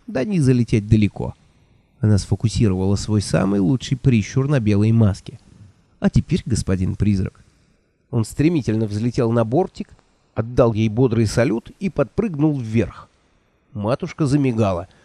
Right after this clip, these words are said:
До сегодняшнего дня прищур всегда срабатывал. «Наверное, слишком темно», пробормотала она. «Грибо!» Кот, принявший обличие человека, и без того нервничал,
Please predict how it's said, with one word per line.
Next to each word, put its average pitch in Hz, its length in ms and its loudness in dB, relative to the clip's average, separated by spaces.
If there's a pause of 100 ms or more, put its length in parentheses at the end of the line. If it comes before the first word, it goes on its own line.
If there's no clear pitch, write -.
(160)
До 131 140 2
сегодняшнего 156 680 2
дня 123 160 0
прищур 160 560 0
всегда 120 400 0
срабатывал. 101 680 -6 (760)
«Наверное, 117 540 4
слишком 110 400 0
темно», 117 420 0 (240)
пробормотала 98 720 2
она. 95 220 -6 (120)
«Грибо!» 175 520 0 (680)
Кот, - 280 -4
принявший 107 460 0
обличие 110 400 -2
человека, 117 540 -4
и 214 40 -4
без 202 160 -6
того 202 280 2
нервничал, 143 600 -2